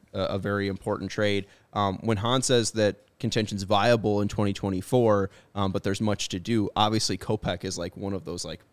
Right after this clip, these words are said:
big, much to do parts, because he's gonna be in the rotation,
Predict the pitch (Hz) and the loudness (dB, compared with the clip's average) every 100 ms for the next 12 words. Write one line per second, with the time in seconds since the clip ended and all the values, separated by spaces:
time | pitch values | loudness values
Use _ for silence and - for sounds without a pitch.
0 | _ - 98 90 - 120 - 110 104 101 | _ -8 -6 -6 -10 -18 -16 -8 -6 -4
1 | - - 92 107 101 - - 78 - - | -4 -4 -6 -4 -4 -6 -10 -10 -12 -14
2 | - _ 117 107 95 - - 123 - 131 | -20 _ 0 2 2 -2 -4 -4 0 4
3 | 214 113 101 95 95 - 101 - 110 | 4 4 0 0 -4 -2 -4 -2 -4